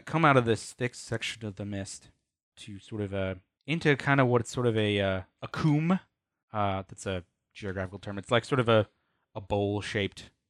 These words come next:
va-, a bowl-shaped sort of valley, but it's not very steep. Uh, you come to where there is a, uh, uh, kind of a, a low gulch with a tree toppled over it, landing on a rock.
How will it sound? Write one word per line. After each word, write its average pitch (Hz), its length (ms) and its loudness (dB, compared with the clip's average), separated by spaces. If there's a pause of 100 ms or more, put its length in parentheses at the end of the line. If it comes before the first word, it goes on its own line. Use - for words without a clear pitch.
(120)
va-, 101 380 0
a 107 120 -4 (300)
bowl-shaped 101 600 -4
sort 98 120 -12
of 92 80 -10
valley, 98 240 -2
but 104 100 -4
it's - 120 -8
not 175 120 0
very 127 240 4 (260)
steep. - 460 -12 (340)
Uh, 110 400 6
you 113 140 -6
come 127 240 -2
to 123 140 -8
where 107 200 0
there 104 220 0
is 101 160 -4
a, 95 220 -2
uh, 92 120 -8 (400)
uh, 92 360 -10 (100)
kind 104 140 -12
of 95 100 -12
a, 95 240 -8 (320)
a 101 60 -12
low 110 200 0
gulch 131 400 4
with 120 160 -2
a 98 120 -4
tree 107 640 -4 (340)
toppled 104 340 -4
over 95 300 -8
it, 101 100 -14 (340)
landing 98 280 -8
on 95 80 -10
a 90 40 -10
rock. 92 420 -8